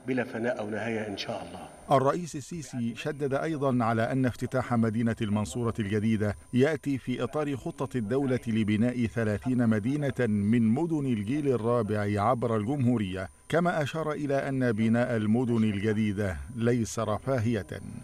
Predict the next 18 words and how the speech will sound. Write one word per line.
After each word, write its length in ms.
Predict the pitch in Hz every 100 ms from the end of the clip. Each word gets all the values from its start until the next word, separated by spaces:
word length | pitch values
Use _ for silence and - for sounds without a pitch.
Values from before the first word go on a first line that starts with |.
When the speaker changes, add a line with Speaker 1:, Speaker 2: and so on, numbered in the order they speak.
| - -
Speaker 1:
والحقيقة 720 | 131 131 - - 190 - 175 170 - - - - - 113
التي 300 | 123 156 156
يجب 260 | 151 147
أن 140 | 131 127
تشاركونني 760 | 127 135 131 - 131 143 131
فيها 680 | 117 147 127 135 135 135 - - - -
هي 180 | 117 123
أن 160 | 120
بناء 320 | 120 135 151
المدن 400 | 131 127 147 139
الجديدة 680 | 123 110 113 139 151 143 143 - - - - -
لا 100 | 139
يمثل 680 | 160 131 156 - - 139 127
رفاهية، 560 | 135 143 131 107 101 92 - - - - - - - - -
بل 100 | 127
هو 200 | 131 165
ضرورة 640 | 139 135 151 160 147 143 127 -
قصوى 500 | 147 - 147 147